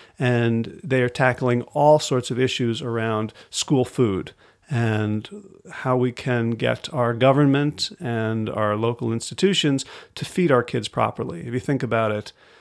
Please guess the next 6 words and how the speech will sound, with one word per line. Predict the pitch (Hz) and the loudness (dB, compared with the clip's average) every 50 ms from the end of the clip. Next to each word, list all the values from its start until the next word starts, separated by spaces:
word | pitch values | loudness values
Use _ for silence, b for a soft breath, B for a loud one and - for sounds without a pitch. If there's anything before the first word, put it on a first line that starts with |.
| b b b b b b _ - | b b b b b b _ -4
a | - 147 | -2 -2
civilization | - - - 170 147 160 147 147 123 135 131 135 123 - 147 123 117 | 0 2 2 2 2 4 2 2 2 2 0 0 0 0 0 0 0
that | 113 - | -2 -4
feeds | - - 143 143 135 123 | -4 -2 0 0 0 -2
its | 131 110 - - | -4 -6 -6 -8
k-, | - - - - | -10 -12 -16 -18